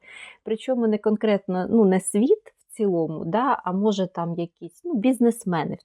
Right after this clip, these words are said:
цьому світі, да, по королю пентаклів, по колесниці, карта сили. Тобто, м, чи готуються? Да, готуються, приймають, е, всі міри. Тобто, да, дійсно, м, е,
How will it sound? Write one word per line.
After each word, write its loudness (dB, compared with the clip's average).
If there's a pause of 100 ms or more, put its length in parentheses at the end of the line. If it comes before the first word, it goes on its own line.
цьому -10
світі, -6
да, -4
по -12
королю -8
пентаклів, -6 (100)
по -20
колесниці, -6 (520)
карта 0
сили. 4 (440)
Тобто, -6
м, -2
чи -4
готуються? 0
Да, 4
готуються, -4
приймають, -4
е, -12
всі -4
міри. 4
Тобто, -10
да, -4
дійсно, -6
м, -12 (1300)
е, -6